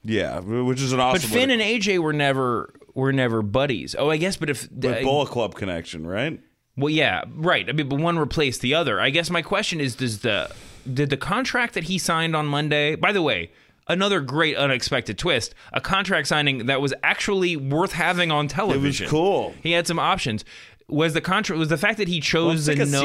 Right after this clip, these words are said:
Speaker 1: Cena putting over the whole event. Just put over your feud.
Speaker 2: Yeah. But it was the fact that A J signed the contract with just his aim, name on it. Did that mean that the club is banned from ringside, or is that just a sort of, like
Speaker 1: Well, I think that, that, that, well, that's to me the argument. You ban those two from ringside.
Speaker 2: That's what, that makes a lot
Speaker 1: Finn
Speaker 2: more
Speaker 1: Balor.
Speaker 2: sense.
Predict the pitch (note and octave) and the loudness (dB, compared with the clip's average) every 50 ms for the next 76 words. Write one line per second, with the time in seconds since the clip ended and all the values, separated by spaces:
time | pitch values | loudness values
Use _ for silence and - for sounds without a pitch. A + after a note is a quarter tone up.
0 | D3 D3 C#3+ D3 B2+ - B2 B2 A#2 A2 G#2+ G#2+ F#2+ G#2+ G2 F2+ F2+ G#2 G2+ G2 | 4 4 2 2 0 -2 -2 -2 0 0 0 -2 -2 -2 -4 -2 -2 -2 -2 -2
1 | F#2 F2+ E2 F2+ F#2 G2 A2 - - - - - D#3 - - - - A#3+ A3 A#3 | -2 -4 -4 -4 -4 -4 -4 -6 -8 -10 -8 -10 -10 -10 -8 -4 -2 0 2 2
2 | A3+ G3+ G3 E3 C#3+ B2 - - A2+ A#2+ A#2 A2+ A2 G#2 - - A2+ A2 F#2+ F2 | 2 0 0 -2 -2 -4 -6 -6 -4 -2 -2 0 0 -2 -4 -4 -2 0 0 0
3 | E2+ D2+ - - - - - - - - - - C#3 D3 D3+ D#3+ D3 D#3 E3 - | 0 -2 -6 -12 -20 -20 -20 -20 -20 -6 -2 -2 0 2 0 0 2 0 0 2
4 | G#3+ F#3+ G#3+ G3+ G3+ F3 C#3 - - - C3 C#3 C#3+ C#3 C#3 C3+ B2+ - - C#3 | 0 0 0 0 -2 -2 -4 -4 -6 -2 -2 0 2 2 2 2 2 0 0 2
5 | B2+ B2+ C3+ C#3 C3 B2+ A#2+ A2 G2+ - B2+ B2 B2 B2+ A#2+ A2+ A2 A2+ F#2+ B2 | 2 2 2 2 2 2 0 0 0 0 0 2 2 2 0 0 -2 -2 -2 -2
6 | B2 - - B2+ A2 A2+ G#2+ A2 A#2 A#2 - B2 A#2+ A#2+ C3 C3 C#3 C#3+ B2+ C3 | -2 0 -2 -2 0 0 0 0 0 -2 0 0 0 2 2 2 0 0 0 0
7 | A2 C3 C3+ C#3+ D#3+ F3 F3+ F3 E3 C#3+ C3+ G#2 - - C#3 C3 B2 G2+ E2+ E2 | 0 0 0 0 0 -2 -2 -2 0 -2 -2 -2 0 -2 0 0 0 -4 -6 -6
8 | - A#2 A2+ B2+ C#3 D3+ D#3+ C#3 - C#3 A#2+ G#2+ G2 G2 A#2 E3+ G3 - A#3 A#3 | -2 2 2 2 4 2 0 0 0 0 0 0 0 0 0 0 0 0 0 2
9 | A#3+ C4 C4 A3 F3+ D3+ C#3+ C3+ B2+ C#3 C3 B2+ - B2 A2+ - A#2 - - C3 | 2 2 2 0 2 2 0 2 2 0 0 0 -2 -6 -4 -4 -4 -2 -2 0
10 | A#2+ A2+ G#2+ G2 G#2 F#2+ F2+ E2 - - G#2+ C3+ E3+ E3+ E3 D#3 C3 C#3+ C#3+ A#2+ | 0 0 0 0 0 0 0 -2 -4 -6 -2 0 2 4 4 4 2 0 0 0
11 | E3 E3+ D3 D#3 C#3+ B2+ B2 A#2+ A#2 G#2+ G#2+ A2+ A#2+ A#2+ C3 B2 A#2+ B2+ B2 B2+ | -2 -2 0 0 0 0 2 0 0 0 -2 -4 0 0 0 0 0 0 0 0
12 | C3 A#2+ B2 B2 B2 - - B2 A#2 A2 A#2 C3+ D#3 D3+ B2 G#2+ G#2 G2 F2+ F#2+ | 2 2 2 0 0 -2 -2 -2 0 2 2 2 2 2 0 0 -2 -2 -2 -2
13 | G2+ G2 - A2 G#2+ G#2+ G#2 G#2 G#2+ A2+ C3 B2+ B2+ - - A#2 A2 - - F#2 | -4 -4 -2 -2 -2 -2 -2 0 0 0 0 0 -2 -4 -4 -6 -6 -6 -6 -4
14 | F2+ F2 F2 E2+ B2 C#3 D3+ E3+ F2 E3 E3 D3 C#3 D3 D3+ D3 C#3+ C#3 C3 - | -4 -4 -2 0 2 2 2 2 0 -2 -2 0 0 0 0 2 0 0 0 0
15 | C3+ B2+ A#2 A2+ A2+ A#2 A2 G#2+ A2 A2 A2 A2+ A2+ A2 G#2 G2 F#2+ F#2 F#2 - | 0 2 2 2 2 0 0 0 2 2 2 2 2 2 2 0 0 -2 -4 -6
16 | - | -12